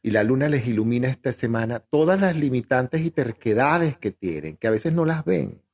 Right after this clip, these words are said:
Cuando tienen hecha la tarea, por supuesto que las ven y las resuelven inmediatamente, porque si hay una cosa que tiene Géminis es inteligencia, pero cuando no tienen hecha la tarea, la terquedad, bueno, supera a cualquier ariano, cualquier capricorniano, que, bueno, que te digo, pues, para nada.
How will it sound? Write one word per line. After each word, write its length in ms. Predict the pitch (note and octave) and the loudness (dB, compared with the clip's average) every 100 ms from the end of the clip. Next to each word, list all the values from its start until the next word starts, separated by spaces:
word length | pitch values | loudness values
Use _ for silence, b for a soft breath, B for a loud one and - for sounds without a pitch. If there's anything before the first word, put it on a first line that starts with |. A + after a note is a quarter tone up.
| _ B B B | _ B B B
Cuando 260 | C3+ C3 B2+ | 2 2 2
tienen 280 | C3+ F3 | 2 2
hecha 180 | F#3+ G3+ | 2 2
la 140 | F#3+ F#3 | 2 2
tarea, 480 | F3+ E3+ C3 B2+ | 2 2 2 0
por 140 | - G#2 | -2 -6
supuesto 460 | A2+ - F#3+ F#3 | -4 -2 -2 -2
que 120 | - G#2+ | -2 -2
las 180 | G2+ | -2
ven 220 | A2 B2+ D#3 | 0 0 2
y 20 | |
las 180 | B2 - | 0 -2
resuelven 440 | G2 A#2 A2 D#3 | -2 -2 -2 -2
inmediatamente, 680 | C#3+ A2 G#2 A#2+ D#3+ E3 G2 | 0 0 0 0 -2 -2 -4
porque 200 | D#2+ E2+ | -4 -4
si 100 | F#2+ | -2
hay 60 | |
una 160 | F#2 B2 | 0 0
cosa 200 | C3 D3+ | -2 -2
que 100 | A#2+ | -2
tiene 200 | G2+ A#2+ | -2 0
Géminis 380 | B2+ C3 C#3+ G2+ | 0 0 0 0
es 60 | |
inteligencia, 840 | A2+ A#2+ A#2+ F#2+ D3 D#3+ A#2 E2 - b b b | 0 0 0 2 0 0 -2 -4 -4 b b b
pero 180 | G2 F#2+ | -4 -2
cuando 220 | E2+ E2 | -2 -2
no 100 | F2+ | -2
tienen 260 | A2+ B2 C3+ | -2 0 0
hecha 200 | B2+ D3 | 0 0
la 140 | D3 | 2
tarea, 260 | A2+ G#2 B2 | 2 2 2
la 120 | C#3+ | 2
terquedad, 640 | A#2+ F#2+ - F2+ E2+ F2 | 0 0 -2 0 2 2
bueno, 200 | C3+ A2 | 0 -2
supera 360 | E2+ F2+ E2 E2+ | -4 -6 -4 -4
a 20 | |
cualquier 480 | G2 C3+ A2 - G2+ | 0 -2 -2 -2 0
ariano, 540 | C3 G#2 F#2+ C3 D3+ | 2 2 2 0 -2
cualquier 340 | - G2 F#2+ E2+ | -2 -2 -4 -4
capricorniano, 840 | A#2 - D3 G2+ E2+ F2+ F2+ G#2 | -6 -6 -2 -2 -2 -2 0 -2
que, 140 | E3 D3+ | -4 -4
bueno, 240 | G#2 D2+ C#2+ | -4 -4 -6
que 100 | E2 | -8
te 140 | E2 | -4
digo, 280 | D#2+ D#2 C#2+ | -4 -4 -8
pues, 200 | - - _ _ _ - | -14 -20 _ _ _ -4
para 260 | F#2 E2 E2 | 0 0 0
nada. 480 | E2+ D2+ C#2 A#1+ | -2 -4 -8 -14